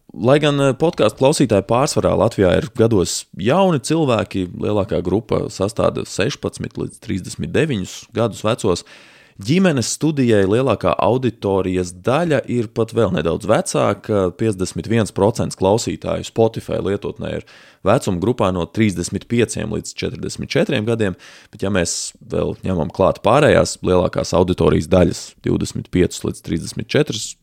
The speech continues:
gadus vecos, tad varam pieņemt, ka ģimenes studija sasniedz savu mērķa auditoriju, un tie ir cilvēki, kuri ļoti iespējams ir tajā aktīvajā bērna audzināšanas brīdī savās dzīvēs.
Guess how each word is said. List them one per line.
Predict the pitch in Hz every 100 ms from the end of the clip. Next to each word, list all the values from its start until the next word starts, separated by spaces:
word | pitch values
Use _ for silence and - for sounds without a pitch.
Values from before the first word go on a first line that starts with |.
| -
gadus | 92 90 87 101 90 -
vecos, | 101 - 85 - - - - _
tad | 98 98 - - 92
varam | 92
pieņemt, | 87 113 120 87 -
ka | 92 85 85
ģimenes | 95 107 - -
studija | 107 92
sasniedz | - 98 - 82 -
savu | - 90
mērķa | 78 107 127 104
auditoriju, | 95 92 90 85 85 - - - _
un | -
tie | -
ir | -
cilvēki, | - 120 104 85 -
kuri | 85 78 - _
ļoti | 78 101 107 131
iespējams | - 101 92 90 -
ir | 98
tajā | - 82 82 - -
aktīvajā | - 101 - 85 80 80 78
bērna | 92 85 85 87
audzināšanas | 90 80 76 - 82 - - _
brīdī | 85 98 82 82
savās | - 85 69 78
dzīvēs. | 87 76 - -